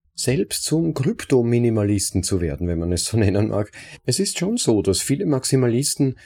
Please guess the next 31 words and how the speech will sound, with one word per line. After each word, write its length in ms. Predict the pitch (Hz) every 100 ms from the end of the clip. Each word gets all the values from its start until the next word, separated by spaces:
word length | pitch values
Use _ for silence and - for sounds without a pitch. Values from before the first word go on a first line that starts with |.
| _
Altcoins 580 | 101 101 - - 123 117
als 200 | 104 107
Möglichkeit 680 | 95 131 - 101 - 90 -
sehen, 360 | 98 87 80
mehr 200 | 90 117
Bitcoin 500 | 139 151 - - 95
zu 180 | 85 95
akkumulieren. 640 | 76 87 85 80 78 64 - _ _ _
Aber 160 | - 120
es 120 | -
gibt 260 | 165 -
auch 140 | 127 -
den 120 | 123
kritischen 520 | 110 123 - 160 135
Einwand, 480 | 117 120 120 117 - _ _ _
dass, 460 | 127 117 - - -
äh, 320 | 104 107 101 -
dadurch 600 | 101 - - 95 82 -
diese 320 | 110 107 113
Betrugsschemata 1080 | 110 113 117 208 - 117 92 82 78 82
oder 240 | - 90 98
Sandtürme, 840 | - 113 156 180 101 78 73 64 _ _ -
wie 120 | 143
man 160 | 151
auch 100 | 135
immer 220 | - 170 156
die 120 | 131
sehen 340 | - 131 156
möchte, 320 | 85 76 -
diese 320 | - 90 98 71
Altcoin-Projekte, 1000 | 78 - 85 87 92 90 92 - 92